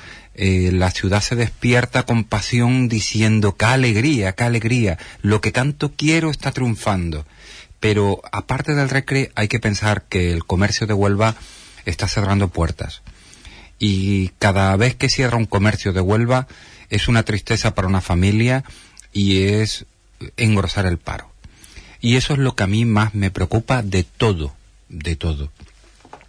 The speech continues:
Huelva ha perdido tres mil quinientos habitantes en los últimos años.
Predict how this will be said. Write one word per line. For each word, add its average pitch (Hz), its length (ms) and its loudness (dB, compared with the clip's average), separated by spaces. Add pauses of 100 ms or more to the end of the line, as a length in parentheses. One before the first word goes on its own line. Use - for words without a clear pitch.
(680)
Huelva 131 300 0
ha - 80 -4
perdido 123 380 -2
tres 90 320 -6
mil 120 200 0
quinientos 107 520 0
habitantes 90 480 -2
en 107 80 2
los 85 160 0
últimos 87 420 -2
años. 78 380 -2